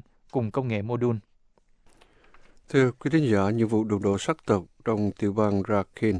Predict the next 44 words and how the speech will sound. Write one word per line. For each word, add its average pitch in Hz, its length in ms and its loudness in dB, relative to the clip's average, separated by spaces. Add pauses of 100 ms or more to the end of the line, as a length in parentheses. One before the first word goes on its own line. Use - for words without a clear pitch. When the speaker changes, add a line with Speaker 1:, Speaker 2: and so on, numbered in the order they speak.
Speaker 2:
ở 98 100 -2
miền 92 360 0
Tây 95 220 0
Miến 104 160 0
Điện 92 280 0 (480)
trong 98 140 0
năm 95 160 2
nay 87 180 -2 (580)
đã 101 100 2
khiến 131 320 0
cho 135 100 2
nhiều 107 200 2
người 90 280 0
theo 101 200 -2
đại, 87 160 -4 (300)
đạo 90 240 0
Phật 90 220 -2 (100)
và 92 80 0
những 90 160 0
tín 123 180 -2
đồ 95 120 2
Hồi 82 280 -4
giáo 90 180 0
phải 113 160 -4
đặt 98 180 -6
ra 104 80 -2
câu 95 200 -4
hỏi 90 340 -4 (580)
là 98 140 0
họ 95 260 0
có 147 140 0
thể 104 160 -2
chung 113 160 0
sống 113 200 -2
với 135 120 2
nhau 117 360 2
như 104 140 2
những 98 200 0
người 87 160 0
hàng 80 240 -4
xóm 98 280 -4
láng 104 220 0
giềng 87 220 -2
nữa 82 260 -4